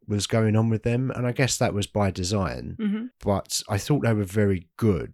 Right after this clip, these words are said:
Speaker 1: They weren't on screen an awful long time, but the, particularly Mercy, she was,
Speaker 2: Yeah.
Speaker 1: she had a bit more to do than the other one.
Speaker 2: She had a, quite a lot more dialogue, I think.
Speaker 1: Yeah.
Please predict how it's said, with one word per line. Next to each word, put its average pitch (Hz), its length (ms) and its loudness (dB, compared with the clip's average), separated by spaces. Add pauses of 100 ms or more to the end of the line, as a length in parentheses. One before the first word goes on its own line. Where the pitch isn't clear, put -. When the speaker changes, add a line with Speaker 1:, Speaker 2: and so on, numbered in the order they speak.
Speaker 1:
They 101 100 0
weren't 123 200 4
on 110 120 2
screen 98 300 0
an 95 100 -2
awful 92 340 -2
long - 260 -10 (100)
time, 78 540 -6
but - 160 -4
the, 101 120 2
particularly 104 920 0
Mercy, 98 680 -4
she 117 260 0
was, 98 320 0
Speaker 2:
Yeah. 135 260 -4 (120)
Speaker 1:
she - 180 0
had 110 140 4
a 101 40 0
bit 104 240 0
more 90 180 -2
to - 120 -6
do 85 200 -2
than 80 100 -4
the 87 80 -2
other 82 160 -4
one. - 420 -12
Speaker 2:
She - 160 -6
had 202 80 -2
a, 190 80 -8
quite - 320 -6
a 170 60 -4
lot 175 260 -4
more 156 160 -6
dialogue, 147 540 -8
I - 20 -14
think. 135 260 -4
Speaker 1:
Yeah. 85 260 0